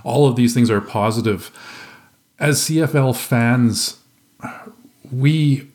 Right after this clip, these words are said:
want to see this league survive and thrive. And it almost seems like we're in a situation where fans and podcasters are begging for more content from T S N. We're, we're tossing around ideas of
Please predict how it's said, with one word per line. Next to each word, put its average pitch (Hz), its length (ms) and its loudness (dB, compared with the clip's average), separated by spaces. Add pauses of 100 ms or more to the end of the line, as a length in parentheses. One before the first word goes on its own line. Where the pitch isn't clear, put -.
(120)
want 120 440 0
to 113 80 -4
see 117 200 0
this 101 220 -2
league 107 220 -2
survive 95 520 -2
and 98 240 -4
thrive. 101 640 -8 (320)
And 113 400 -6 (220)
it 139 140 -10 (200)
almost 147 380 2
seems 131 260 4
like 120 200 0
we're 117 120 0
in 110 80 0
a 101 60 -2
situation 107 640 -2
where 101 140 0
fans 107 640 -4 (880)
and 104 420 -4
podcasters 113 920 -4
are 101 160 -4
begging 107 760 -2
for 101 260 -4
more 98 240 0
content 92 800 -6
from 95 220 -4
T 104 200 -2
S 92 220 -4
N. 92 320 -2 (420)
We're, 95 500 -6
we're 110 220 -2
tossing 117 420 -2
around 107 240 0
ideas 101 580 -2
of 92 360 -4